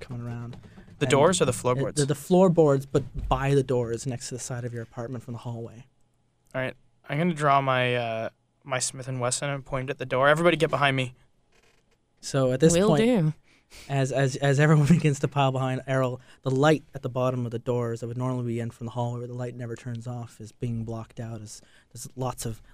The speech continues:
Speaker 1: little shadows moving around at the foot of the door, lots of scratching, just scratching and noise and scratching and noise.
Speaker 3: What floor is your apartment on?
Speaker 2: Second.
Speaker 1: Second floor.
Speaker 3: Is there a fire escape?
Speaker 1: Yeah, that seems reasonable.
Speaker 2: Yeah.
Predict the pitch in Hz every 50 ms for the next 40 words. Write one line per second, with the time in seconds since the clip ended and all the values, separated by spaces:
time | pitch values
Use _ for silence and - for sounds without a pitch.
0 | - - 139 131 120 - - - 139 127 120 120 110 110 110 113 123 123 117 123
1 | 117 113 113 113 113 113 113 113 113 - 113 - - - - 123 107 120 117 -
2 | 123 120 117 113 113 113 113 120 120 117 117 - - - - - - 123 117 -
3 | - - 113 107 110 - _ _ _ _ - 151 139 - - - 151 139 135 -
4 | - 135 127 123 117 117 117 117 117 113 110 104 113 - - 123 117 - - 127
5 | 117 117 117 120 117 120 120 117 123 - _ - 247 285 - - - 233 226 233
6 | 240 - 254 240 226 - - 208 - 233 220 220 220 247 262 _ _ _ _ _
7 | _ _ _ _ _ _ _ _ _ _ - - - 151 151 - 135 - 82 -
8 | _ _ _ _ _ - 127 123 - 120 117 - 127 127 127 123 - 180 175 165
9 | - 165 165 190 185 - - 233 254 269 _ _ _ _ _ _ _ _ _ _
10 | _ _ _ _ _ _ _ _ _ _ _ _ _ _ _ _ _ _ _ _
11 | _ _ _ _ _ _ _ - 196 226 247 208 196 - 170 143 123 127 127 123
12 | 123 127 127 135 135 131 165 - 233 165 165 - - - 208